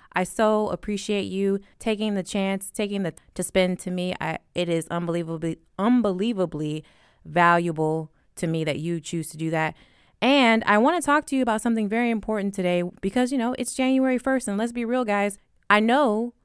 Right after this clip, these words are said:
if you're listening, you're a personal development type of person. You probably already have your New Year's resolutions. Some of you might have them already typed up and printed out or splashed on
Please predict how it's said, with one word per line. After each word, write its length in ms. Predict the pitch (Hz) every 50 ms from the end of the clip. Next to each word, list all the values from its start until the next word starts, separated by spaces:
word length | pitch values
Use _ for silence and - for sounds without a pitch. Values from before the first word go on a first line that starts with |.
| _ _ _
if 220 | - 196 202 202
you're 200 | 233 254 262 269
listening, 640 | 254 226 247 254 - 214 175 170 175 180 185 - -
you're 380 | - 165 190 214 226 226 - - -
a 60 | 185
personal 600 | 185 - - 240 247 - - 262 254 247 240 240
development 720 | 220 208 196 165 190 190 196 196 190 190 190 185 190 190
type 320 | - - 175 170 165 - -
of 140 | - 160 -
person. 500 | - - 170 156 - - - - - - _ _ _ _ _ _
You 140 | - 156 160
probably 500 | - - 185 196 202 214 214 220 220 -
already 360 | - 185 190 196 202 202 220
have 400 | 208 196 202 190 196 196 196 175
your 160 | 175 180 185 175
New 120 | 175 175
Year's 240 | 175 175 180 185 175
resolutions. 720 | 180 185 190 233 220 175 185 - 202 196 196 208 202 - _ _ _ _ _ _
Some 220 | - - 226 294 381
of 100 | 370 277
you 140 | 277 269
might 160 | 254 254 254 247
have 240 | 226 247 254 247
them 140 | 240 247 - -
already 260 | 208 220 233 220 220
typed 320 | 202 - 220 220 220 - 214
up 160 | 214 214 214
and 120 | 180 170
printed 280 | - 208 208 - 190 180
out 260 | 180 185 190 185 -
or 260 | - 175 170 175 165 - - - _ _ _ _ _ -
splashed 480 | - - - 220 214 208 220 - -
on 280 | - 196 190 196 180